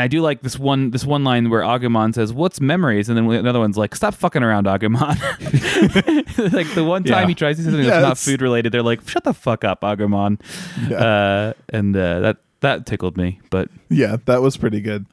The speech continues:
Speaker 1: it's,
Speaker 3: Th-, we
Speaker 1: it's
Speaker 3: should explain Mekumon is at the root of this as well.
Speaker 1: Yeah.
Speaker 3: Because if Mekumon comes back in from the digital world through one of these unstable portal things, whatever they're called,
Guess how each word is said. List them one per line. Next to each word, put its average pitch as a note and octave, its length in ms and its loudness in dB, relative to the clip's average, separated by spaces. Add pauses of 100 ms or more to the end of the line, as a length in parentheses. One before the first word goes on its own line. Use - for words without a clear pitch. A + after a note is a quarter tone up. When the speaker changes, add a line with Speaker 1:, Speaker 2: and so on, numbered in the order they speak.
(180)
Speaker 1:
it's, - 260 -2
Speaker 3:
Th-, D#3+ 160 2
we D#3 60 2
Speaker 1:
it's E3+ 80 0
Speaker 3:
should G#3 140 2
explain C#3+ 680 -2
Mekumon B2+ 680 0
is G#2+ 300 -8
at A#2 160 0
the G#2+ 80 -2
root F#2+ 180 -4
of F2+ 80 -10
this G#2+ 180 -8
as - 160 -8
well. G2 380 -4
Speaker 1:
Yeah. G#2 320 0
Speaker 3:
Because A2 340 -2
if D#3+ 240 0
Mekumon D#3 640 0
comes B2+ 280 -2
back A#2+ 340 -2
in A#2 260 0
from C3 240 0
the C#3+ 80 2
digital B2+ 280 2
world A#2 300 2
through A#2 180 0
one A2+ 160 2
of A2 100 0
these A2 460 0
unstable G#2+ 920 -2
portal G#2+ 460 -2
things, A2 440 -2
whatever G#2+ 260 -4
they're G#2 120 -4
called, G2+ 420 -6